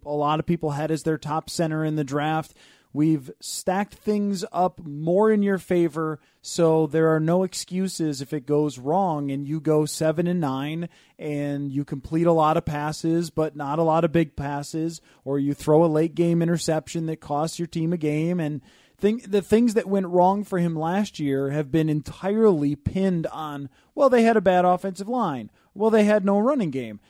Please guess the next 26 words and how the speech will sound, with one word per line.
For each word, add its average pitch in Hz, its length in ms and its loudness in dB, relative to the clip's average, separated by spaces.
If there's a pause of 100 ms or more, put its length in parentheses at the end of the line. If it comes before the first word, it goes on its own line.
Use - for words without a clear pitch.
(140)
and 180 340 -2
just 202 260 -4
have 175 360 -10
pretty 302 240 -2
much 180 320 -2
taken 185 400 -2
any 180 260 -4
responsibility 170 960 0
for 147 160 -8
him 170 220 -2
going 151 280 0
seven 165 360 -2
and 151 100 -2
eight 160 140 -2
as 143 100 -4
a 123 80 -10
starter 196 540 0
off 170 260 -2
his 160 220 -6
shoulders. 165 500 2 (300)
Well, 180 200 0
this 294 320 -2
year, 156 360 0 (280)
I 185 180 0
think 180 340 -2
that 165 160 -2